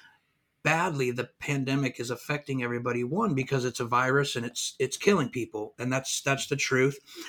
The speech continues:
but also because it's keeping people from seeing the ones that they love, right? So you might live in California and your mom might live in New York, and, and trying to get to her for any reason, whether she's sick or not, is,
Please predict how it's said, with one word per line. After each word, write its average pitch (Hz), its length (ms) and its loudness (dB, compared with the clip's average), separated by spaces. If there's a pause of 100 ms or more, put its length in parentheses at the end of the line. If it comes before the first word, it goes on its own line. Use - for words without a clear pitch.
(200)
but 151 120 4
also 165 340 2
because 139 320 -2
it's - 160 -4
keeping 208 380 -2
people 143 320 0
from 135 160 -2
seeing 156 340 0
the 139 80 2
ones 131 300 2
that 127 140 -4
they 120 120 0
love, 120 380 0
right? 120 260 2 (420)
So - 180 -2
you 156 140 4
might 147 260 0
live 139 160 -2
in 123 200 -2 (140)
California 135 720 2
and 127 100 -4
your 127 120 -2
mom 131 280 2
might 123 220 -2
live 123 180 -4
in 120 240 -6
New 123 120 -6
York, 131 420 2
and, 123 220 -6
and 123 120 -6
trying 143 260 2
to 127 60 -2
get 139 240 -2
to 127 120 -4
her 120 340 0
for 123 300 -2
any 202 240 2
reason, 123 500 -2 (500)
whether 135 300 4
she's 123 240 -2
sick 160 300 2
or 123 40 2
not, 143 320 0
is, 123 300 -4